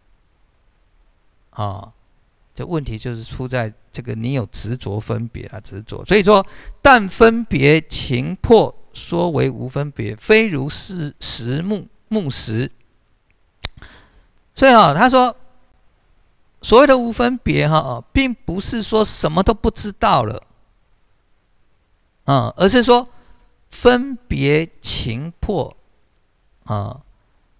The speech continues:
分别之情执破除了。就说啊，你有看到花，你不是说你看不到花了，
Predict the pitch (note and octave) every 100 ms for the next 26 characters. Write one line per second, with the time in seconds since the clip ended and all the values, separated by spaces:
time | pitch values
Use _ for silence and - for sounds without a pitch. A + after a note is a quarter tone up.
0 | _ _ _ _ _ - G#3+ G#3+ A#3 A3+
1 | D3+ C#3 D3+ E3+ E3+ - _ _ _ _
2 | _ - - G3 G3+ - - - C#3 C#3+
3 | F3+ G3 - - A2 B2 D#3 - - _
4 | _ _ _ _ _ _ _ _ _ _
5 | _ _ _ _ _ - _ _ _ -
6 | - D#3 - - F#2+ F#2+ - _ _ _
7 | _ _ _ _ _ _ _ _ _ _
8 | _ - _ _ _ _ _ _ _ _
9 | _ - G#3 G#3+ G3 D#3+ C3 D3+ D3+ -
10 | D3 C#3 B2 - A2+ G2+ G2+ A#2 D#3+ E3+
11 | D#3+ D#3+ C#3 - D3+ A#2 A#2 B2+ G2+ G#2+
12 | G2+ G2